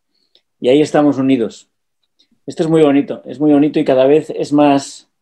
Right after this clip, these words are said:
es más presente. Y según piensas más en ello,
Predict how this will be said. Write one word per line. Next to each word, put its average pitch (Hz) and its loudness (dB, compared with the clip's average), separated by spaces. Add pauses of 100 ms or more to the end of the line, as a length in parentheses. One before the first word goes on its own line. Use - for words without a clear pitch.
(120)
es 131 -8
más 147 -2
presente. 131 0 (100)
Y - -12 (100)
según 156 -2
piensas 165 -2
más 160 -2
en 151 2
ello, 160 -2